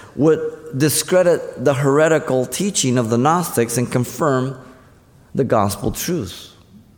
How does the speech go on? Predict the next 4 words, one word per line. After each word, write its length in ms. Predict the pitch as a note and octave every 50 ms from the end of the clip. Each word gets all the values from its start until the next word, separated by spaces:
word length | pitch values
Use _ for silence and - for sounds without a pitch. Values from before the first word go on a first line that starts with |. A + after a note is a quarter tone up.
| _ _ _ _ _ _ _ _ _ _ _ _ _ _ _ _ _ _ _ _ _ _ _ _ _ _ _ _ _ - _ - -
They're 560 | A#2 C3 C3+ B2+ A#2+ G2 - - - - - - - - - - _ _ _ _ _ _ -
witnesses 720 | A#2 E3 G3+ D3 E3+ D3+ B2 - - - A2+ A2 - -
in 220 | - C#3 C#3+ C#3
themselves, 960 | B2+ B2 A#2 A2 A2 - - D#3+ E3 C3+ F2 D#2 - - - - - - -